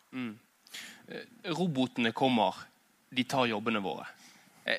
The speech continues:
jeg, jeg føler det knapt går en uke uten at jeg leser minst en sånn overskrift i, i norsk presse. Ehm, og når jeg har, eh, når jeg har reflektert litt rundt det som skjer i næringslivet nå, så er i hvert fall ikke advokatbransjen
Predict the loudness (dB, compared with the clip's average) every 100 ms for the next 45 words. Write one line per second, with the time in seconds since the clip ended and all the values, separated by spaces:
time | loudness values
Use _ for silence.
0 | 0 -2 0 2 2 2 2 0 2 2
1 | 2 -2 -2 -2 -2 -4 0 0 0 0
2 | -2 -4 -4 -4 -4 -8 -8 -6 -4 -4
3 | -6 -8 -12 -10 -8 -6 -4 -4 -6 -10
4 | -10 -10 -8 -10 -14 -18 -16 -16 -18 -20
5 | -16 0 2 4 2 -2 -6 _ _ -20
6 | -4 4 4 4 0 -10 _ -10 0 2
7 | 2 0 0 0 -2 -4 -8 -14 -16 -10
8 | -2 2 4 4 2 0 0 0 2 4
9 | 4 2 -2 -2 -2 -4 -10 -10 0 0
10 | 2 2 6 6 4 0 0 -2 -4 -4
11 | -4 -6 -6 0 2 4 0 -8 -20 -20
12 | _ _ 2 4 4 2 0 0 -2 -2
13 | -2 -4 -4 -4 -8 -4 -2 -4 -6 -6
14 | -4 -4 -4 -6 -10